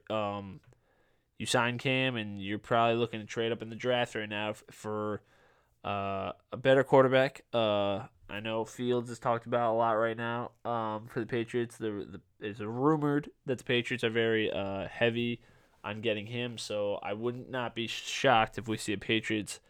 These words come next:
move here to try and move up in the draft if he doesn't fall, or the day of the draft, making some, uh, some moves to get him. But you also need to fill in the running back. You know what I mean? Like, there's,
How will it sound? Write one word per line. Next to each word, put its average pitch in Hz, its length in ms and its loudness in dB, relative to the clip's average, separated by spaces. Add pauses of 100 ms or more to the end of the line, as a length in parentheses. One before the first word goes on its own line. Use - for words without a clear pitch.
(340)
move 123 340 2
here 113 200 4
to 104 60 -4
try 104 180 0
and 104 100 -4
move 107 160 -2
up 107 140 2
in 107 60 -6
the 110 80 -8
draft 104 500 4
if 98 140 -6
he 113 160 -4
doesn't 101 260 0
fall, 107 540 2
or 127 280 4
the 120 120 -4
day 120 240 2
of 107 220 -2
the 113 60 -8
draft, 98 380 -6
making 104 560 -12
some, 98 300 -12
uh, 92 240 -12 (960)
some - 240 -2
moves 127 400 0
to 113 80 -4
get 107 240 2
him. 98 260 -6 (140)
But 131 320 6 (260)
you 147 200 8
also 175 280 10
need 156 220 2
to 143 300 2
fill 143 460 6
in 135 340 -2
the 120 120 -2
running 143 300 2
back. 113 340 0
You 139 160 -6
know 139 60 -6
what 135 80 -4
I 139 40 -4
mean? 156 200 -6
Like, 147 160 -4 (100)
there's, 135 460 -4